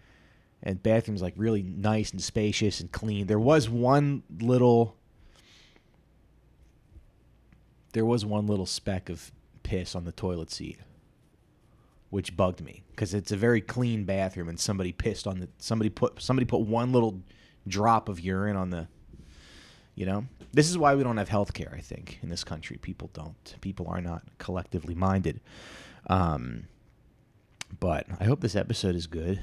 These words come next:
because I, I, uh, am not, I'm looking, I don't know where I should be looking. If I should look in my, I'll watch the episode.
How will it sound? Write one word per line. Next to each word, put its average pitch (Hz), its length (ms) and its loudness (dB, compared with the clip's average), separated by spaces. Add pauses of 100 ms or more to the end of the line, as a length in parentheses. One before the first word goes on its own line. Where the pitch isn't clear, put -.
because 87 360 -4
I, 80 300 -6 (2250)
I, 80 280 -8 (100)
uh, - 80 -10 (1600)
am 82 280 -6 (180)
not, 95 340 -4 (160)
I'm 82 220 -8 (100)
looking, 110 340 -2
I 90 80 -4
don't 101 160 -4
know 98 80 0
where 87 160 -2
I 82 60 -2
should 82 160 -8
be 78 100 -6
looking. 82 440 -6 (180)
If 92 180 -10
I 87 60 -4
should 85 200 -8
look 90 180 -6
in 87 80 -6
my, 82 180 -6
I'll 92 160 -2
watch 92 240 -4
the - 160 -12
episode. - 460 -14